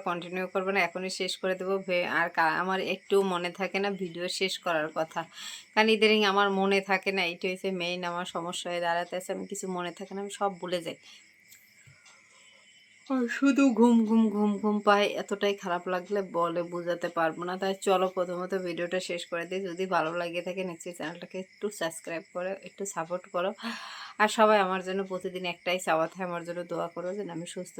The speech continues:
হয়ে যাই, যেন আমার রিপোর্টগুলো যে ভালো আসে, যেন আমার কোনো সমস্যা নাই। আমি এই কথাটা যেদিন শুনতে পারবো আমি খুব খুশি হব। তাই সবার কাছে এটাই চাচ্ছি, সবাই ভালো থাকো। আল্লাহ হাফেজ, গুড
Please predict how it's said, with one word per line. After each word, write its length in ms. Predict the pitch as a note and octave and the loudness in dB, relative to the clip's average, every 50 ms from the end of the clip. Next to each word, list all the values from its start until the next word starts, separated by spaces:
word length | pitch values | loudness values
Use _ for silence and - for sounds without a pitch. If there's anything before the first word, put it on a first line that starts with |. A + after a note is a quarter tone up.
| F3 F3 | -8 -6
হয়ে 180 | F3+ E3+ F3 E3+ E3+ | -6 -6 -6 -6 -4
যাই, 120 | F3 F3 F3+ F3 F3 | -4 -6 -6 -4 -4
যেন 140 | F3 E3+ E3 E3 | -6 -6 -6 -6
আমার 140 | E3+ E3+ E3+ E3+ | -6 -6 -6 -6
রিপোর্টগুলো 440 | E3+ E3 - F3 E3+ E3+ F3 F3 F3 E3+ F3 | -8 -8 -10 -12 -12 -10 -8 -8 -6 -4 -4
যে 60 | F3+ F3 D#3+ | -6 -6 -6
ভালো 200 | E3 E3 D#3+ E3 E3 E3+ E3+ | -8 -6 -6 -4 -4 -6 -6
আসে, 140 | E3+ - F#3+ F3+ F3+ | -6 -8 -10 -10 -10
যেন 120 | F3 F3 E3+ E3+ E3+ | -12 -12 -10 -10 -10
আমার 140 | E3+ E3+ F3+ - _ _ - | -10 -10 -14 -14 _ _ -6
কোনো 300 | G#3 G#3 G#3+ G#3+ A3 A3 G#3+ G#3 - - | -4 -2 -2 -2 0 -2 -2 -4 -2 -4
সমস্যা 540 | F3+ F3 F3 F3 F3+ - - - - F#3 E3+ E3+ F3 E3+ | -4 -4 -4 -8 -8 -6 -8 -6 -4 -4 -4 -4 -4 -6
নাই। 160 | E3+ F3 F#3 G3+ A3+ - - - - - - - - - | -6 -6 -6 -6 -8 -10 -12 -12 -10 -10 -12 -14 -8 -4
আমি 100 | - A3 A3 A3 | 0 4 6 6
এই 60 | G#3+ G#3+ | 6 6
কথাটা 260 | G#3+ G3 G#3 G3+ G3+ G3+ F#3+ | 4 2 4 2 0 2 2
যেদিন 220 | F#3+ F#3 F3+ F3+ F#3 - - | 0 0 0 -4 -8 -8 -8
শুনতে 240 | G3 F#3 F#3 F#3+ F3+ E3+ | -8 -6 -6 -6 -4 -4
পারবো 180 | E3 E3+ F3 F3+ E3+ | -4 -4 -4 -4 -4
আমি 120 | F3 F3+ F3 _ | -4 -8 -12 _
খুব 140 | - G#3 G3+ _ _ | -14 -14 -14 _ _
খুশি 240 | - F3 E3+ - F#3 F3+ F#3 | -12 -10 -8 -6 -4 -2 -2
হব। 120 | F#3 F3 F3+ G3+ G#3+ - - - - - _ _ _ - | -2 -2 -2 -4 -6 -6 -12 -20 -20 -20 _ _ _ -4
তাই 100 | - F#3+ F#3+ - | -4 -2 -2 0
সবার 220 | G#3 F#3+ F#3+ F#3 F#3+ | 0 0 0 0 -2
কাছে 160 | G3 F#3+ - F3+ | -4 -2 -2 -2
এটাই 180 | E3+ - F#3+ F#3 - | -2 0 -2 -2 -2
চাচ্ছি, 200 | - F#3+ - - G#3+ - | -4 -6 -4 -4 -8 -4
সবাই 180 | G#3 F#3 F3+ F3 F#3 | -4 -4 -4 -2 -2
ভালো 140 | F#3 F3 F3 F3 F#3 | -2 -2 -2 -2 -6
থাকো। 140 | F#3+ G3 F3+ - | -6 -6 -6 -6
আল্লাহ 180 | - F3 F3 F3+ | -4 -2 -2 -2
হাফেজ, 220 | F3+ F3+ G3+ G3+ G3+ F3+ E3 E3 | -4 -4 -6 -8 -8 -8 -10 -8
গুড 160 | F3+ F3 E3+ | -8 -8 -8